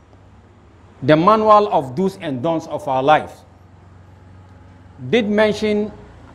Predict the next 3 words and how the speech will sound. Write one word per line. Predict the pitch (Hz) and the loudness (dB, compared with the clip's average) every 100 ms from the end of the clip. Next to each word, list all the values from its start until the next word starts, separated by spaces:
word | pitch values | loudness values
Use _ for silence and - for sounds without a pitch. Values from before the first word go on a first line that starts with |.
| - - - - - | -20 -20 -20 -6 0
about | 170 170 151 151 - - - _ _ _ _ _ _ _ - _ - _ _ - - - | 4 6 4 2 -6 -20 -20 _ _ _ _ _ _ _ -20 _ -20 _ _ -20 -20 -8
the | 147 | -6
heart. | 165 190 - - | 0 0 0 -8